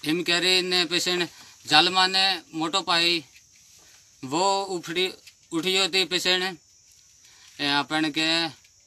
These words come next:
मुणियो ने, अ, रोणो बे कुटना, वीणा लाठी होमी जी की और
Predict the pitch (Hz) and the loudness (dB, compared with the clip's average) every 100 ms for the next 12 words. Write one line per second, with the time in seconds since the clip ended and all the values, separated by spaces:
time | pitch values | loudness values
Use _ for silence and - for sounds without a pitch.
0 | - - 165 202 208 180 180 190 185 190 | -20 -4 -2 0 0 0 0 0 0 0
1 | 190 180 - _ - _ - 135 143 143 | 0 -2 -10 _ -20 _ -10 -4 -2 2
2 | 175 202 185 180 - 139 123 101 90 - | 4 4 2 0 -2 -4 -4 -6 -10 -20
3 | _ _ _ - - 170 208 190 190 - | _ _ _ -16 -4 0 2 4 4 4
4 | 185 190 196 175 151 151 180 175 180 180 | 0 2 2 0 -2 0 0 0 0 -2